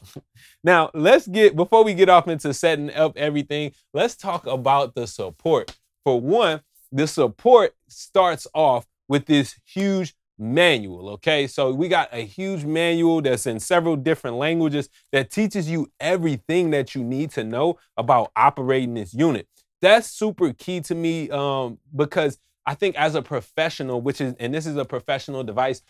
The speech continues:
you wanna be very sure about what the components of your, um, gear does. You wanna be able to use it at the highest quality. So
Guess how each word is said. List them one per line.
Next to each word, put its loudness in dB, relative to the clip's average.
you -6
wanna -2
be -6
very -2
sure -4
about -4
what -6
the -6
components -8
of -6
your, 0
um, -14
gear 0
does. -2
You -6
wanna -8
be -6
able -6
to -6
use -6
it 0
at -12
the -10
highest -6
quality. -2
So -4